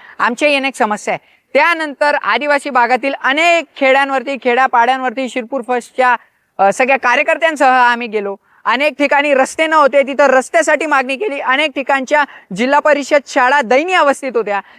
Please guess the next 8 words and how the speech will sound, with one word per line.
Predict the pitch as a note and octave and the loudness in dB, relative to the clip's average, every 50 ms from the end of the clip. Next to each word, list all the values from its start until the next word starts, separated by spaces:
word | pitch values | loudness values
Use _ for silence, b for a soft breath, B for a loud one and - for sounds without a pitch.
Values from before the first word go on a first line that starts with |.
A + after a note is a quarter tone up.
| B B | B B
त्यांच्यासाठी | B3 B3+ C4+ C#4+ D#4 D4 E4 D4 C#4+ D4+ C#4 | -2 0 2 2 2 2 2 0 0 0 -2
संघर्ष | - C#4 C4+ D4 D4+ C#4+ - | -4 -2 -2 0 -2 -2 -2
केला | C#4 C4 C#4 C#4 | 0 0 2 2
आणि | C4 A#3+ A#3+ B3+ C4+ C4 - - | 2 2 0 -2 -4 -6 -4 0
आजही | G#3 A3+ C4 C4 A3+ C4 C4 A#3+ A#3+ G#3 - _ _ _ _ _ _ _ - C4+ | 2 2 2 2 2 2 2 2 0 -4 -6 _ _ _ _ _ _ _ 2 4
तो | C#4+ C#4+ | 4 4
जिल्हा | A3 A3+ D4+ B3+ B3+ - | 4 2 -2 0 0 0
परिषद | - B3 A3+ A3+ - | 0 -2 -2 -2 -4